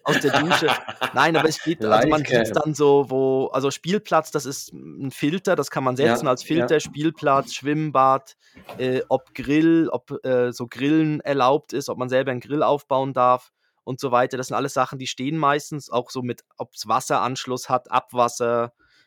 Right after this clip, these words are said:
Speaker 1: äh,
Speaker 2: Mhm.
Speaker 1: Strom und so weiter, weil wir haben dann uns, wir mussten uns auch an Strom dann jeweils hängen, ähm, damit wir da das Auto mit dem Kühlschrank und so weiter, dass alles so läuft.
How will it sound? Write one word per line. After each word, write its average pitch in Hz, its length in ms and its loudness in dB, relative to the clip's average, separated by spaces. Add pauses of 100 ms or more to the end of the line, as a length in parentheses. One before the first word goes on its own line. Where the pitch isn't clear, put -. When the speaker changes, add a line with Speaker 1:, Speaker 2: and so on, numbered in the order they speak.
(100)
Speaker 1:
äh, 117 240 4
Speaker 2:
Mhm. 113 60 0
Speaker 1:
Strom 139 600 0
und 131 160 -6
so 131 120 -4
weiter, 123 440 2
weil 113 260 0
wir 123 100 0
haben 120 100 -4
dann 120 380 -8
uns, - 380 -10
wir 127 100 -10
mussten 135 220 -6
uns 110 80 -6
auch 123 140 -2
an 127 120 -4
Strom 139 360 -4
dann 143 140 -2
jeweils 135 340 -2
hängen, 139 320 -6 (460)
ähm, 113 380 -4
damit 120 280 -4
wir 123 60 -4
da 113 380 2 (920)
das - 140 -8
Auto 139 340 -2
mit 123 160 -4
dem 120 80 -6
Kühlschrank 120 600 -2
und 117 120 -4
so 120 100 -8
weiter, 117 260 0
dass 113 180 -4
alles 120 240 -4
so 120 100 -2
läuft. 117 440 2